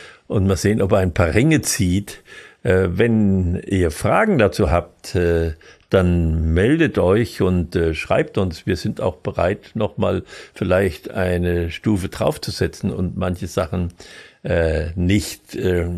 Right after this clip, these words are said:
sagen wir mal, zu Lösungen zu führen, aber zumindestens, äh, weitere Aspekte hinzuzufügen, äh, wie man damit umgehen kann und wie das, äh, konkret aussehen könnte.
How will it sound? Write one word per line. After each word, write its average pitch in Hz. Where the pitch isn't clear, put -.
sagen 82
wir 80
mal, 78
zu -
Lösungen 127
zu 101
führen, 95
aber 90
zumindestens, 92
äh, 90
weitere 90
Aspekte -
hinzuzufügen, 92
äh, 87
wie 92
man 92
damit 87
umgehen 95
kann 87
und 87
wie 101
das, -
äh, -
konkret 92
aussehen 90
könnte. 90